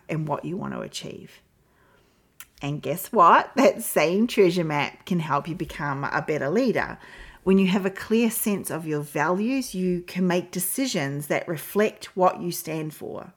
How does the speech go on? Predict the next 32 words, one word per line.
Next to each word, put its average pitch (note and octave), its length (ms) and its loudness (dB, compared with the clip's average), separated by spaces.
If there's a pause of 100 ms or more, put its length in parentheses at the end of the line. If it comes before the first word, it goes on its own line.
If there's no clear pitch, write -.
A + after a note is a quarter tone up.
right? D#3+ 400 -2
It D#3 80 -8
helps - 460 -6
you E3+ 340 0 (460)
stay F3 360 4
within D#3+ 640 0 (140)
boundaries, D#3+ 560 0
know D#3+ 120 -4
you're D#3+ 200 0
not D#3+ 200 -6
negotiables, C#3+ 960 -4 (320)
and E3 160 0
make E3+ 240 0
decisions F#3 540 -2
based A#3 400 -2
on C3 140 -6
that. G#2 340 -10
And F3+ 200 0
that F#3 180 2
inspires G#3+ 640 0 (100)
others F3+ 420 0
to - 140 -12
do D#3 200 -6
the C#3+ 120 -6
same. E3 640 -4 (480)
And D#3 140 -12
inspiring D3 720 -2
is A3+ 200 2
what C#3+ 280 -4
a F3 80 -4
leader D3 560 -6
does. - 400 -12